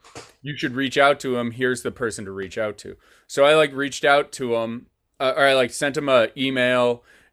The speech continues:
and then they, like, called me immediately, and they were like, "Hey, we're doing this, like, huge Star Wars trivia contest in a couple weeks.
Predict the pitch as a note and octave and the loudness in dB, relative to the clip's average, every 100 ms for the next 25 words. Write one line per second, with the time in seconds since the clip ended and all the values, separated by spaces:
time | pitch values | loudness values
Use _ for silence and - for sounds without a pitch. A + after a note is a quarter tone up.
0 | - A#2 B2 C3 C3 B2+ A#2+ - - C3+ | -6 -2 0 0 2 4 2 -4 -2 2
1 | C#3 C3+ C3 C3+ B2+ A#2+ B2+ B2 B2 - | 4 2 -2 -2 -2 0 0 0 0 -2
2 | A#2+ A#2+ A2+ A2+ A2+ A2+ A2 - D#3 D3+ | -2 -2 -2 -2 -2 -2 -2 -6 -2 2
3 | C#3 B2+ A#2 A2 _ _ _ - B2+ A#2 | 4 4 2 -2 _ _ _ -4 -4 -2
4 | C3+ D3+ D3 C3 B2+ A2+ - C3+ C#3 B2+ | -2 0 -2 0 0 -2 -4 -4 -2 -4
5 | - C#3 C3 C3 B2+ A#2 - C#3 C3+ B2+ | -2 2 4 4 2 0 -2 0 2 0
6 | A2 A2+ G#2+ G2+ A2+ G#2 F#2+ - - _ | -2 -4 -6 -4 -2 0 -2 -6 -14 _
7 | _ _ _ _ A#2+ A2+ - A#2 G#2+ G#2 | _ _ _ _ -4 -4 -2 -2 0 -2
8 | G#2+ G#2 G2 - - | -2 -4 -4 -8 -12